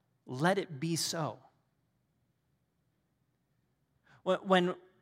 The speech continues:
when we say amen at the end of someone else's prayer, we're saying together in unity, "I'm with you in that. I agree. I believe that.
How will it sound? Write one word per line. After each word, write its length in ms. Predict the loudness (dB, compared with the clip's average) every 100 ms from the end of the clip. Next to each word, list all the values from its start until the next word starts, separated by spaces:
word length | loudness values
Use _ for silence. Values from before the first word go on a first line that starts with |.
| _
when 220 | -2 2
we 160 | 2 2
say 420 | 0 2 2 2 2
amen 460 | 2 4 2 0 -2
at 140 | -6
the 140 | -6
end 260 | -2 0 0
of 220 | -2 -4 -8 _ _ -12
someone 440 | -2 0 2 2
else's 400 | 2 0 -2 -6
prayer, 460 | -8 -6 -2 -2 -4 -8 -16 _ _ _ _ _ _ _ _ _ _ _ _ _ -4
we're 100 | -4
saying 320 | -2 -2 -2
together 560 | -2 2 4 2 -4 -4
in 160 | 0 2
unity, 480 | 2 0 -4 -6 -12 _ _ _ _ _ _ _ _ _ _ _ _ -4
"I'm 160 | 0
with 240 | 0 0 -6
you 80 |
in 120 | -10 -10
that. 180 | -16 -20 _ _ _ _ _ _ _ _ -4
I 100 | -4
agree. 440 | -2 -2 -2 -8 -20 _ _ _ _ _ _ _
I 80 | -4
believe 380 | 0 4 4 2
that. 320 | -4 -10 -18